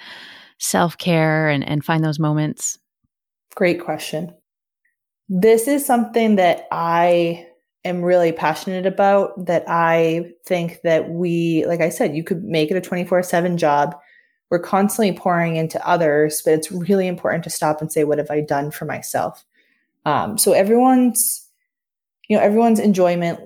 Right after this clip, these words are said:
Speaker 2: is different for what they want to do for hobbies. Um, I've made it a point to really try to build a routine that I can work out, go for a walk, le-, read a book, things that I enjoy doing.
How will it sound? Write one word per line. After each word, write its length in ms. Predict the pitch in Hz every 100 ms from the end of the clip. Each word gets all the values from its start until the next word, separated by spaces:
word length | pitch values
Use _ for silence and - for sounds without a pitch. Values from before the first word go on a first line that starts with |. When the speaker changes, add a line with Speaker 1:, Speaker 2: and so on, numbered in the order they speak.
| - _ _ -
Speaker 2:
is 160 | 196 175
different 380 | 185 180 165 -
for 80 | 165
what 200 | 160 165
they 340 | 160 160 156
want 300 | 156 151 156
to 80 | -
do 140 | 165
for 160 | 156 147
hobbies. 640 | 165 147 156 147 151 - _ _ _ _ _ - 175
Um, 280 | 170 156 -
I've 260 | 170 175
made 140 | 202 196
it 100 | 190
a 60 |
point 240 | 180 180 170
to 80 | 185
really 180 | 175
try 260 | 170 175 165
to 280 | 160 156 151 170
build 240 | 160 160
a 40 |
routine 540 | 165 156 156 170 160 156
that 120 | 151
I 120 | 143
can 340 | 143 160 147 160 _ - _ _
work 220 | 175 165 180
out, 460 | 175 170 170 160
go 140 | 151 147
for 160 | -
a 80 | 127
walk, 540 | 156 160 160 151 151 175
le-, 100 | - _ -
read 120 | 165
a 60 | 160
book, 420 | 208 202 190 -
things 380 | - 185 170 175
that 100 | 143
I 160 | 151
enjoy 460 | 180 190 208 208 208
doing. 520 | 220 214 214 214